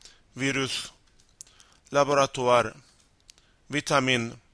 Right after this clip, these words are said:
Protein. Enzim. Mineral. Atom.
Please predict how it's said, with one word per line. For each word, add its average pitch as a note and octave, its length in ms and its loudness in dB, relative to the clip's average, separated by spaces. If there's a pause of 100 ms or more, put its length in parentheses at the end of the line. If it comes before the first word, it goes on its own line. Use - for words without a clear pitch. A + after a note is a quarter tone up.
(880)
Protein. B2+ 680 0 (1120)
Enzim. C3 760 0 (1120)
Mineral. C3 600 2 (1120)
Atom. B2+ 520 0